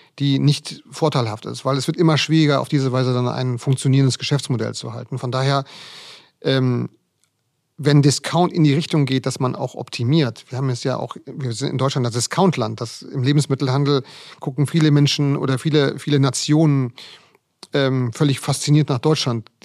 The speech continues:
die zeigen können, dass man mit Discount-Konzepten auch erfolgreich agieren kann. Äh, reichste Bürger Deutschlands sind, haben einen Discount-Hintergrund vielleicht. Aber, ähm,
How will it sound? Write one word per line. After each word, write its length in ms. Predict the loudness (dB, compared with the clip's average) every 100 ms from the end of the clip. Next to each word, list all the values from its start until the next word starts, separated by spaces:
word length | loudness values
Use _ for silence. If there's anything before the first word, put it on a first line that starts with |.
| -18
die 260 | -8 -6 -4
zeigen 360 | -2 0 0
können, 260 | 0 -2 -2
dass 140 | -4
man 100 | -2
mit 140 | -2 -2
Discount-Konzepten 800 | -4 0 0 0 -2 -4 -4 -6
auch 100 | -8
erfolgreich 540 | -6 -4 -4 -6 -8
agieren 320 | -2 0 0
kann. 240 | -2 -10 -10
Äh, 200 | -12 -14 -20 -20 -20 -20 _
reichste 360 | -4 -4 -2 -2
Bürger 260 | 0 0
Deutschlands 400 | 2 0 0 -4
sind, 220 | -4 -6 -4
haben 120 | -4
einen 100 | -2
Discount-Hintergrund 760 | -4 0 2 2 -2 -6 -10
vielleicht. 360 | -8 -10 -8 -4
Aber, 260 | 0 0 -2 -12 -20 -20 -20 -20 -20 _
ähm, 340 | -2 0 0